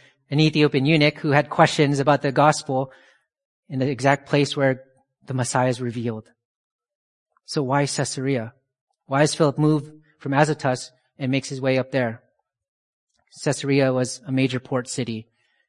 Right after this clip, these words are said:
also a province of Rome. And this key port city leads to, guess what? The rest of the world. This is how the gospel will continue to spread and advance.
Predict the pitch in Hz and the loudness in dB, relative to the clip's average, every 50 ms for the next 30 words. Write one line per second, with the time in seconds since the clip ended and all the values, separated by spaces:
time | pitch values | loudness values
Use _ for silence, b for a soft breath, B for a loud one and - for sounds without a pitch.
0 | _ _ _ - 127 135 135 - 160 131 127 - - 139 131 135 139 131 123 - | _ _ _ 0 2 2 2 2 0 -2 0 0 2 2 4 4 2 0 -4 -4
1 | - 135 131 127 120 _ _ 143 127 135 131 123 117 104 107 110 _ _ _ _ | -6 -8 -8 -8 -10 _ _ -10 -4 -4 -2 -2 -4 -6 -10 -14 _ _ _ _
2 | _ _ _ _ _ _ _ _ _ _ _ _ _ _ _ _ _ _ _ _ | _ _ _ _ _ _ _ _ _ _ _ _ _ _ _ _ _ _ _ _
3 | - 135 123 123 120 120 117 - 135 117 - - - - 143 131 - 147 135 127 | -6 -4 -2 -2 -2 -4 -4 -6 -6 -6 -8 -8 -4 -4 -4 -2 -2 -2 -4 -2
4 | - - 147 139 135 131 123 117 131 139 139 127 123 117 - - - - _ _ | -2 -2 -2 0 0 -2 -2 -2 -2 -2 -2 -2 -4 -6 -10 -16 -18 -20 _ _
5 | _ _ _ _ _ _ - 135 120 - 139 123 - - - 123 110 113 123 _ | _ _ _ _ _ _ -14 -12 -10 -8 -8 -8 -8 -8 -10 -10 -10 -12 -12 _
6 | _ _ _ _ _ _ _ _ _ _ _ _ _ _ _ _ _ _ _ _ | _ _ _ _ _ _ _ _ _ _ _ _ _ _ _ _ _ _ _ _
7 | _ - 127 117 123 120 117 - - - 113 110 117 107 107 104 104 101 104 - | _ -12 -8 -4 -4 -4 -4 -4 -6 -10 -10 -12 -12 -10 -10 -10 -12 -12 -14 -18
8 | _ _ _ _ _ _ _ _ _ _ _ _ _ _ _ _ _ _ _ _ | _ _ _ _ _ _ _ _ _ _ _ _ _ _ _ _ _ _ _ _
9 | _ _ _ - 131 135 131 - 135 - 143 131 127 127 120 - 127 123 123 120 | _ _ _ -12 -8 -8 -6 -6 -4 -2 -2 -2 -2 -2 -4 -4 -2 -2 -2 -2
10 | - - - 131 127 123 120 117 - - 117 110 - - 139 131 127 123 123 117 | -4 -8 -8 -8 -8 -6 -8 -8 -8 -8 -10 -10 -8 -6 -4 -4 -2 -2 -4 -4
11 | - - - - 127 127 123 120 120 120 120 117 113 107 120 117 113 113 113 - | -4 -6 -6 -4 -2 -2 -2 -2 -2 -4 -4 -4 -6 -4 -4 -4 -4 -6 -8 -12
12 | - | -14